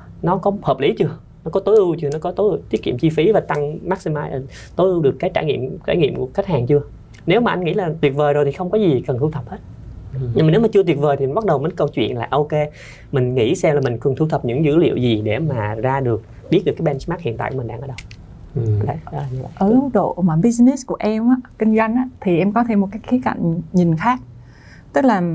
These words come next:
Speaker 3: khi mà mình vận hành quy mô công ty nhỏ á, thì các quyết định là quyết định hơi cảm tính của quản lý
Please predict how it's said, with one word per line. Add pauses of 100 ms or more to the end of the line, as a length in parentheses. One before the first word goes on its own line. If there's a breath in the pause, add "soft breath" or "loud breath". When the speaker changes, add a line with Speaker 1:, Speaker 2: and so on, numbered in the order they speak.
(280)
Speaker 3:
khi
mà
mình
vận
hành
quy
mô
công
ty
nhỏ
á, (260)
thì
các
quyết
định
là
quyết
định (420 loud breath)
hơi
cảm
tính (120)
của
quản
lý